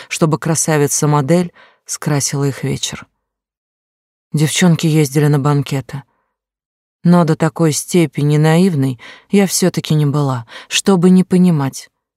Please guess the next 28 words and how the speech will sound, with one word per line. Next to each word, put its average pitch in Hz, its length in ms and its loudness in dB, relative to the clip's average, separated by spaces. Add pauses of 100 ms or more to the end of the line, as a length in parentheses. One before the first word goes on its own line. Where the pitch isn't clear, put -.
(100)
не 226 140 4
только 127 380 -6
на 127 100 -2
банкеты. - 560 -10 (720)
Не 202 220 4
за 196 140 -2
банкеты 214 600 0
богатые 147 560 -4
дядечки 160 640 -6 (240)
выкладывали 185 720 2
крупные 180 540 0
суммы 180 460 2
нашему 165 460 -2
шефу. - 540 -8 (1300)
И 180 100 4
до 170 120 4
таких 165 400 0
заработков 147 800 -4 (440)
я 196 200 0
опуститься 135 600 -8
не 127 80 -2
могла. - 440 -6 (1200)
А 143 120 -2
через 160 400 2
несколько 165 560 2
месяцев 202 600 0
дошло 143 480 -4
откровение. 143 840 -6